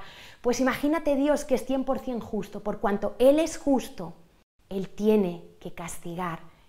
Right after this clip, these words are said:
el pecado. Y cuando hemos roto su ley, Él ha puesto una multa y Él ha dicho que la paga del pecado es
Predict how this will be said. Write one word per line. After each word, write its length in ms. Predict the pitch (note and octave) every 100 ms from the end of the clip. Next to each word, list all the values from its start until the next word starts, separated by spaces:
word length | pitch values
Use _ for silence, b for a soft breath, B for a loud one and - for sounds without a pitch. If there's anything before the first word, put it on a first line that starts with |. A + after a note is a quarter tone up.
| b
el 160 | F3 E3+
pecado. 480 | E3 - E3+ D#3+ -
Y 60 |
cuando 300 | - G3+ G#3
hemos 280 | A3+ B3 C4+
roto 540 | - C4 C#4+ C#4+ G#3+ F3+
su 180 | -
ley, 340 | F#3 F3+ F3 - B B B
Él 140 | G3 G#3
ha 120 | G#3+
puesto 580 | G#3+ G3+ - - F3+ - -
una 220 | G3+ F#3
multa 600 | F3+ F#3 G3+ F3+ - D#3+ - B B
y 100 | G3
Él 80 | A3
ha 60 | B3
dicho 380 | A#3 A3+ F3+
que 100 | -
la 260 | F3 F3 -
paga 520 | G#3+ A3 F#3 E3+ - - -
del 220 | F3 F#3
pecado 560 | - E3+ F#3+ F#3 E3+ E3+ b b b b -
es 380 | G3+ G#3 -